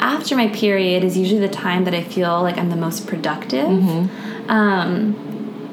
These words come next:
Speaker 1: so I don't know, is there, are there things that people can be aware of or be doing that you feel like are sort of proactive in awareness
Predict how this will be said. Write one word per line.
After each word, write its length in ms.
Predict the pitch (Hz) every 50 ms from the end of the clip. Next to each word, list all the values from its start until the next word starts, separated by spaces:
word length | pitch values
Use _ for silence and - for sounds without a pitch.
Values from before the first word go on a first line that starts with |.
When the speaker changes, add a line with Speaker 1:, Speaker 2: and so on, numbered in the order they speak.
| - - - -
Speaker 1:
so 120 | - -
I 60 | 285 302
don't 140 | 349 339
know, 100 | 302 254
is 220 | 214 - 233 226 214
there, 220 | 254 254 254 254
are 180 | 247 - 240 247
there 180 | 277 262 262
things 580 | - 254 269 247 247 254 262 277 294 294 285 -
that 680 | - 254 240 226 220 214 214 208 208 202 202 - - - - - - - - 214
people 260 | 220 226 214 - 220
can 200 | - 233 220 214
be 280 | 208 208 202 202 196
aware 360 | 196 190 180 196 202 202 202 202
of 300 | 202 202 202 240 - -
or 140 | - 196 185
be 140 | 185 190 180
doing 380 | 175 175 202 196 196 196 196 190
that 60 | 196
you 100 | 185 180
feel 180 | - - 196
like 160 | 180 180 175 180
are 120 | 180 175
sort 160 | 180 - 180 175
of 60 | 143 - -
proactive 1160 | - - - 208 196 190 196 - - 165 170 - - - - 220 220 226 233 247 254 269 254 - - - - - - - - -
in 260 | 214 214 214 214 208
awareness 960 | 214 196 185 175 190 185 185 185 180 175 156 120 - - - - - - -